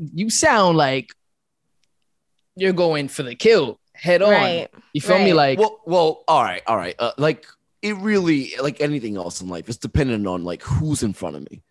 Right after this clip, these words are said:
Speaker 3: who am I dealing with? You know, if
Speaker 1: But
Speaker 3: I
Speaker 1: it's
Speaker 3: got
Speaker 1: not bad,
Speaker 3: more
Speaker 1: yeah.
Speaker 3: of a reserved, more of a conservative chick, then maybe I'll
Speaker 2: Ouch.
Speaker 3: lighten up a little bit with her. But if, but like,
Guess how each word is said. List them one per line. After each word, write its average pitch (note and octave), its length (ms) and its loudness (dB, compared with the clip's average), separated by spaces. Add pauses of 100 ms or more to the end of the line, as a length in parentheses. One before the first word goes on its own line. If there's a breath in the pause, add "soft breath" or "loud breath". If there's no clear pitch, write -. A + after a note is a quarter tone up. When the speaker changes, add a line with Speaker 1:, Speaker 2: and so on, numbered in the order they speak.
(280)
Speaker 3:
who D#3 160 4
am C3+ 60 0
I A2+ 80 0
dealing F#2 320 -6
with? C2 220 -14
You G#2+ 100 -4
know, A2 180 -2 (200 loud breath)
if C#3+ 120 0
Speaker 1:
But C#3+ 80 -4
Speaker 3:
I F3+ 60 2
Speaker 1:
it's D#3 80 -4
Speaker 3:
got D3 200 0
Speaker 1:
not - 80 -2
bad, A#2+ 80 -2
Speaker 3:
more C3+ 280 2
Speaker 1:
yeah. C3 60 2
Speaker 3:
of A2+ 100 -4
a A#2+ 100 0
reserved, A2 840 -4
more C3 240 -2
of A2 100 -8
a A2 40 -12
conservative F#2+ 800 -6
chick, F2+ 340 -6 (420 soft breath)
then A2 420 -4 (240)
maybe C3 460 -2
I'll A2+ 160 2
Speaker 2:
Ouch. G#2+ 40 -4
Speaker 3:
lighten G#2 380 -4
up G#2 160 -4
a G2 40 -12
little E2+ 160 -10
bit D#2+ 140 -14
with - 140 -16
her. D2+ 160 -12 (240 loud breath)
But C#3 120 0
if, C#3 180 -6 (220)
but D3 180 2
like, C#3+ 280 -2